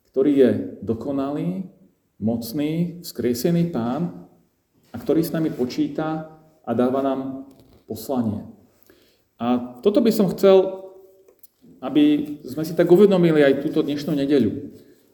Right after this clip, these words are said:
A možno to prvýkrát si uvedomíme niektorí a možno to potrebujeme si na novo uvedomiť aj viackrát v živote, určite áno, aj ja, že Pán Ježiš nás berie veľmi reálne, takých ako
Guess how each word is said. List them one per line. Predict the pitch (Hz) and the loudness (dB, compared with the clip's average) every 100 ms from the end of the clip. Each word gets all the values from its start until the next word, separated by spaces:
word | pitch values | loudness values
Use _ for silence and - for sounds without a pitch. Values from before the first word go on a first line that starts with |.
| _ | _
A | 104 107 | -6 -2
možno | 123 180 170 | -2 0 2
to | 160 - - - | 2 0 -10 2
prvýkrát | 156 170 175 175 175 | 6 6 4 2 4
si | 196 | 6
uvedomíme | 185 185 190 190 196 196 | 6 4 2 2 0 0
niektorí | 190 190 - 196 202 | -2 -4 2 6 6
a | 143 | 6
možno | 139 170 156 151 | 0 -2 -2 -2
to | - | -4
potrebujeme | 139 143 151 156 151 151 | -8 -4 -2 0 -2 -4
si | - 160 127 | 0 2 4
na | 117 127 | 4 4
novo | 143 180 | 4 4
uvedomiť | 151 165 160 165 165 127 | 6 4 4 2 4 2
aj | 107 | 2
viackrát | 120 - 175 170 | 0 0 0 0
v | 135 | 0
živote, | 127 139 185 | 2 2 4
určite | 131 - 170 175 | 4 2 -2 -2
áno, | 131 127 127 131 | 0 -2 -4 -2
aj | 127 | 0
ja, | 117 127 170 - - - _ _ _ _ _ _ _ - - - | 2 0 -4 -8 -18 -20 _ _ _ _ _ _ _ -20 -20 -18
že | 120 123 135 135 127 - - - _ _ _ _ _ _ _ _ _ _ _ _ _ | -10 0 4 4 2 -4 -14 -20 _ _ _ _ _ _ _ _ _ _ _ _ _
Pán | 143 160 | -6 2
Ježiš | 202 220 196 | 4 6 4
nás | 170 160 | 2 2
berie | 170 180 180 165 156 - - | 4 6 6 6 2 -6 -4
veľmi | 151 170 160 | -2 2 2
reálne, | 143 143 135 107 - | 2 0 0 0 0
takých | 139 151 135 | -2 -2 -4
ako | 120 | -6